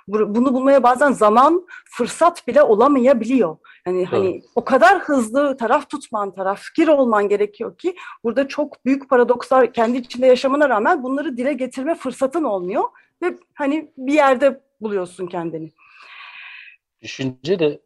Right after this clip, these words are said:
Speaker 2: burada hani esasında mesela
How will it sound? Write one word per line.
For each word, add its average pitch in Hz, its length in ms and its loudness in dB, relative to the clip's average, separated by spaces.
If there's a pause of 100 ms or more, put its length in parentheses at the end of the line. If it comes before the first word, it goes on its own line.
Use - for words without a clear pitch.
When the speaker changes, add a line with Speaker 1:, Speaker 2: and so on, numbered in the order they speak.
(140)
Speaker 2:
burada 127 340 -2 (120)
hani 113 340 -6 (340)
esasında 120 720 -2 (380)
mesela 104 560 0